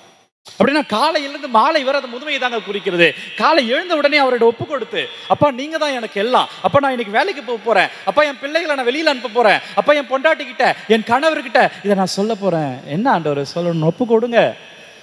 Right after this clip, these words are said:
"அப்பா, நான் பேசும்போது இந்த வா-, இந்த நாவுல உன் வார்த்தையை வைங்கப்பா, கேளுங்க. அப்பா, நான் சந்திக்கிற பொழுது அவனை எப்படி எதிர்கொள்ளணுன்ற சிந்தனையை,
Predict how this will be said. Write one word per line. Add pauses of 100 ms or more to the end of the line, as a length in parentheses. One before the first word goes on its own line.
"அப்பா,
நான்
பேசும்போது (140)
இந்த
வா-,
இந்த
நாவுல (180)
உன்
வார்த்தையை
வைங்கப்பா, (300)
கேளுங்க. (600)
அப்பா,
நான்
சந்திக்கிற
பொழுது (140)
அவனை
எப்படி
எதிர்கொள்ளணுன்ற
சிந்தனையை,